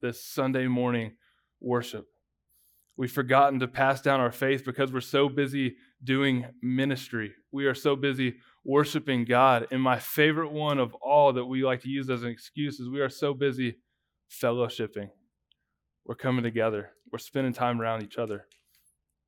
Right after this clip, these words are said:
But we're forgetting about the people out there that need us. We're forgetting about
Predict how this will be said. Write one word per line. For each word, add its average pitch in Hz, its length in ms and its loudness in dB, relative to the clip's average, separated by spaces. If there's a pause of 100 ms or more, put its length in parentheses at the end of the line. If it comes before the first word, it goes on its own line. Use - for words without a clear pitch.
But - 100 -14
we're 117 100 -6
forgetting 123 440 -4
about 110 300 -2
the - 60 -16
people 113 320 -8
out 107 200 -2
there 104 360 -8
that 104 100 -12
need 117 200 -6
us. 101 180 -8
We're 110 80 -10
forgetting 120 460 -4
about 107 380 -2